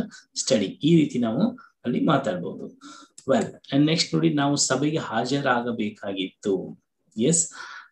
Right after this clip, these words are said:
ಆ, ನೀವು ಮನೆಗೆ ಒಂಚೂರು ಲೇಟ್ ಆಗಿ ಬರ್ತೀರಿ. ಯಾಕೆ ಲೇಟ್ ಆಯ್ತು ಅಂತ ಕೇಳಿದಾಗ, "ಇಲ್ಲ, ಆ, ನಮ್ದೊಂದು ಮೀಟಿಂಗ್ ಇತ್ತು, ಅದಕ್ಕೆ ನಾವು ಹಾಜರಾಗಬೇಕಾಗಿತ್ತು" ಅಂತಂದು ಹೇಳ್ತೀರಿ ನೀವು. ಅದನ್ನೇ ಇಂಗ್ಲಿಷ್ ನಲ್ಲಿ ಹೇಳ್ಬೇಕಾದಾಗ, "We had to attend meeting." ಈ ರೀತಿ ನಾವು ಮಾತಾಡ್ಬೋದು.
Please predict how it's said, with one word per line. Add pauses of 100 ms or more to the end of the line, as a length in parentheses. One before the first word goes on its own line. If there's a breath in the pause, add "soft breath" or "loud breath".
(140)
ಆ,
ನೀವು
ಮನೆಗೆ
ಒಂಚೂರು
ಲೇಟ್
ಆಗಿ
ಬರ್ತೀರಿ.
ಯಾಕೆ
ಲೇಟ್
ಆಯ್ತು
ಅಂತ
ಕೇಳಿದಾಗ,
"ಇಲ್ಲ, (580 loud breath)
ಆ,
ನಮ್ದೊಂದು
ಮೀಟಿಂಗ್
ಇತ್ತು,
ಅದಕ್ಕೆ
ನಾವು
ಹಾಜರಾಗಬೇಕಾಗಿತ್ತು"
ಅಂತಂದು
ಹೇಳ್ತೀರಿ
ನೀವು.
ಅದನ್ನೇ
ಇಂಗ್ಲಿಷ್
ನಲ್ಲಿ
ಹೇಳ್ಬೇಕಾದಾಗ,
"We
had
to
attend
meeting." (120)
ಈ
ರೀತಿ
ನಾವು (400 loud breath)
ಮಾತಾಡ್ಬೋದು.